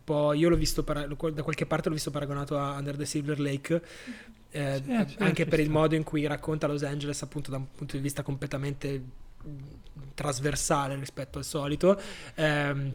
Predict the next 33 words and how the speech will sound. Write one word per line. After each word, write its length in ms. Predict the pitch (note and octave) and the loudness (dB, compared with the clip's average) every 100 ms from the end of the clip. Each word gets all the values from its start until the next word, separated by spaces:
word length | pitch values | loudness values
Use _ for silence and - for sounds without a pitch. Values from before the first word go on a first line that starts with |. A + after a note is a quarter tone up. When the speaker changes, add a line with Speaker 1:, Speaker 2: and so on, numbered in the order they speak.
| - | 0
Speaker 1:
però 320 | - F3+ D#3 | 6 8 10
lui 220 | F3 D#3 E3+ | 8 8 6
è 200 | C#3 - | 4 0
completamente 580 | - F3 F#3 C3 E3 F#3+ | -2 0 0 -2 -4 -2
tra-, 160 | - | -4
trascinato 600 | B2+ C#3 C3 - C3+ D3+ | -4 -4 -2 -2 -2 -4
dagli 200 | D3+ C#3 | -4 -4
eventi, 500 | B2+ D3 C3+ C3 C3 B2+ - - - - | -2 -2 -4 -4 -6 -8 -12 -12 -12 -4
eh, 100 | C#3 | 0
Speaker 2:
No, 160 | D3 | 2
poi 140 | C#3 D#3 | 6 8
Speaker 1:
non 80 | D#3 | 10
è, 60 | |
Speaker 2:
anche, 80 | E3 | 8
Speaker 1:
non 80 | D#3+ | 8
Speaker 2:
anche 100 | D#3+ | 8
Speaker 1:
è 40 | E3 | 8
Speaker 2:
in 60 | |
Speaker 1:
assolutamente 420 | D#3+ E3+ F3+ E3 | 8 10 10 10
Speaker 2:
quel 140 | G3 F3 | 10 10
Speaker 1:
padrone 260 | F3+ F#3 E3 | 12 10 8
<laughs> 60 | |
del 100 | G3 | 6
suo 240 | - - A3 | 8 10 12
destino, 480 | G#3 G3+ F3 F3+ A3 | 10 6 6 8 8
e 80 | |
poi 140 | D3 F3+ | 8 6
ti 80 | E3 | 6
rendi 200 | C#3 D#3+ | 2 2
conto 280 | - E3 D3+ | 4 2 4
quando 400 | D#3+ D#3 C#3+ C3+ - - - - - D3 - | 4 4 2 -2 -8 -14 -14 -16 -10 -8 -4
le, 240 | D3+ C#3+ - | -4 -2 -2
le, 180 | D3+ | -4